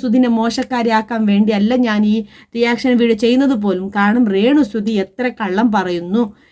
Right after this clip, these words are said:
രേണു സുധി ഈ അവളെ ജി-, ആ, അവളെ സഹായിച്ചവരെ തിരിച്ചടിക്കുന്നത് എങ്ങനെയാണെന്ന് മാത്രം കാണിക്കുന്നതാണ്.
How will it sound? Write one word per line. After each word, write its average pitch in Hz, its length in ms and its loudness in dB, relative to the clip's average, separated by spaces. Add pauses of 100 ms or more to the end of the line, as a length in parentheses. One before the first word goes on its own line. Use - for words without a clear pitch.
രേണു 262 340 2 (100)
സുധി 190 280 -6 (320)
ഈ - 20 -6 (180)
അവളെ 226 260 2 (140)
ജി-, 208 120 -4 (140)
ആ, - 20 2 (220)
അവളെ 233 280 0
സഹായിച്ചവരെ 208 840 -4 (180)
തിരിച്ചടിക്കുന്നത് 208 920 -2 (100)
എങ്ങനെയാണെന്ന് 190 800 0 (140)
മാത്രം 262 400 0 (100)
കാണിക്കുന്നതാണ്. 175 580 -4